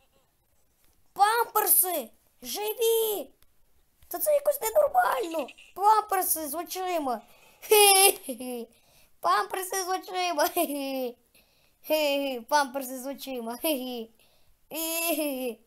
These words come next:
Хе-хе-хе-хе-хе! Памперси з очима! Хе-хе! Памперси з очима, ото смішно.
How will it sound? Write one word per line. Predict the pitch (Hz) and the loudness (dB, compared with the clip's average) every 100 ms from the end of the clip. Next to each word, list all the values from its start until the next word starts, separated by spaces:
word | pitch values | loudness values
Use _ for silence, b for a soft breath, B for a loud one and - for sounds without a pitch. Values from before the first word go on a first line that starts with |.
| _ _ _ _ _ _ _ | _ _ _ _ _ _ _
Хе-хе-хе-хе-хе! | 285 247 247 269 226 254 240 262 262 220 247 226 233 220 - b b _ _ | -12 -10 -8 -10 -8 -10 -10 -10 -10 -12 -12 -12 -12 -12 -16 b b _ _
Памперси | 285 285 277 285 294 | 2 2 0 -6 -4
з | 294 | -4
очима! | 302 294 294 269 240 - | -4 -6 -8 -8 -10 -8
Хе-хе! | - 302 285 269 233 - _ _ b b b b _ | -4 -2 -2 -4 -6 -10 _ _ b b b b _
Памперси | 294 294 269 269 277 | 0 0 -4 -12 -12
з | |
очима, | 262 254 277 277 247 | -12 -14 -12 -8 -8
ото | 254 254 311 | -8 -8 -8
смішно. | - 285 269 233 - | -8 -8 -10 -12 -16